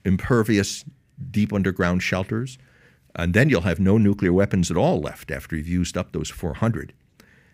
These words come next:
And that will leave our cities open and exposed to attack, and we would have, we would have no recourse but to surrender or see our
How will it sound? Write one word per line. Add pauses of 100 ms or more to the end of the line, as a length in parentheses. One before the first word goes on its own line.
(120)
And
that
will
leave
our
cities (100)
open
and
exposed
to
attack, (220)
and
we
would
have, (640)
we
would
have
no
recourse
but
to
surrender (200)
or
see
our